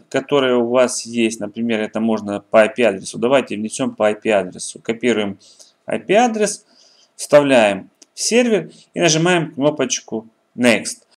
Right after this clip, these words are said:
После этого выполните остальные подсказки установщика,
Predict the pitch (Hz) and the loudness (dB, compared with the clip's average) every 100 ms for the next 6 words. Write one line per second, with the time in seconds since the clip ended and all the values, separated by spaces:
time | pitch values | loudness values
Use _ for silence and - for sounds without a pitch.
0 | _ _ _ _ - 143 160 160 127 120 | _ _ _ _ -6 -4 0 2 2 2
1 | 110 107 131 135 110 101 - 101 95 92 | 2 2 0 2 0 0 -6 -4 -2 -2
2 | - 127 123 104 95 - - - 120 101 | -2 0 2 2 -2 -4 -10 -6 -2 -2
3 | - - 190 - 135 180 196 - 156 123 | -4 -8 -8 -6 -6 -4 -4 -6 -4 -4
4 | 107 | -4